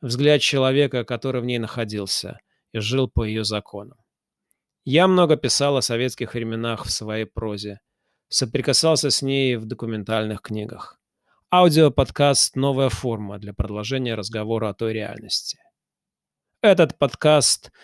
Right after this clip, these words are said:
ни в коем случае не ностальгический. У меня нет ностальгии по советской эпохе,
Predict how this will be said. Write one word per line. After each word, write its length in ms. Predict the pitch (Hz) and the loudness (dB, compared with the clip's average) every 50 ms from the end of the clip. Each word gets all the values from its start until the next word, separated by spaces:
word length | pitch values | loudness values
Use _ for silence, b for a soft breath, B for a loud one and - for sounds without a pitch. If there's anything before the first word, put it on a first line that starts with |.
| b b b | b b b
ни 120 | - 135 135 | -2 0 0
в 80 | 113 | 0
коем 280 | - 160 160 151 139 123 | 4 4 4 6 4 2
случае 420 | - 143 143 135 - - 127 123 | 2 2 2 2 2 2 0 0
не 100 | 123 120 | 0 0
ностальгический. 1040 | 117 117 110 - - 120 117 113 110 110 98 - - - - - - - - _ _ _ _ _ _ _ _ _ _ _ _ _ _ _ - | -2 -2 -4 -2 -2 -2 -2 -2 -2 -6 -8 -8 -8 -8 -8 -8 -10 -18 -20 _ _ _ _ _ _ _ _ _ _ _ _ _ _ _ -2
У 60 | 190 | 0
меня 260 | 170 170 175 175 170 | 2 4 6 6 6
нет 180 | 170 160 135 113 | 4 4 2 0
ностальгии 540 | 113 107 - - 120 110 110 113 117 113 107 | -2 -6 -6 -6 -8 -8 -6 -6 -6 -6 -6
по 120 | - 104 | -6 -6
советской 600 | - - 113 113 113 107 - - - 117 110 107 | -6 -4 -4 -4 -4 -4 -6 -8 -8 -6 -8 -8
эпохе, 520 | 104 - 113 113 101 - - 101 104 110 | -8 -10 -10 -12 -10 -12 -12 -14 -16 -16